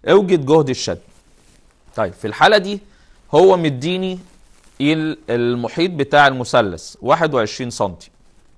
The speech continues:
طيب، محيط المثلث واحد وعشرين سنتي،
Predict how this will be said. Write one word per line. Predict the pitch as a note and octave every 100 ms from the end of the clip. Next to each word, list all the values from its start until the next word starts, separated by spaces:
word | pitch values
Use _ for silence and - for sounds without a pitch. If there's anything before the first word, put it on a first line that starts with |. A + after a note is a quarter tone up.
| _ _ _ _ _ _ _ _ _
طيب، | A2+ A2 E2+ _ _ _ _ -
محيط | - E3
المثلث | A3 F#3 F#3 F#3 F3
واحد | E3 E3 D3+
وعشرين | A#2+ A2+ D#3+
سنتي، | D#3 D3+ D#3 F3 G3+